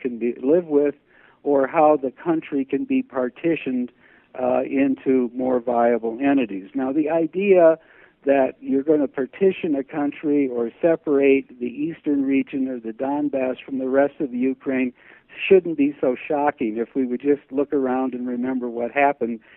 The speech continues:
elsewhere in Eastern Europe. Uh, Czechoslovakia was created in nineteen,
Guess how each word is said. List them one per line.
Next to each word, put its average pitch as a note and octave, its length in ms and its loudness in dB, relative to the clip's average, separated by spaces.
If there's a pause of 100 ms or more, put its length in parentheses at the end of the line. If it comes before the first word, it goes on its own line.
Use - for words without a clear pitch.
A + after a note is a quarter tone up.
(260)
elsewhere C3 560 0
in B2 80 -4
Eastern A#2+ 420 -8
Europe. C3 400 2 (100)
Uh, A2+ 120 -4
Czechoslovakia C#3+ 1080 -2
was A#2+ 140 -6 (100)
created C#3 540 0
in B2+ 140 -4
nineteen, C3+ 520 -6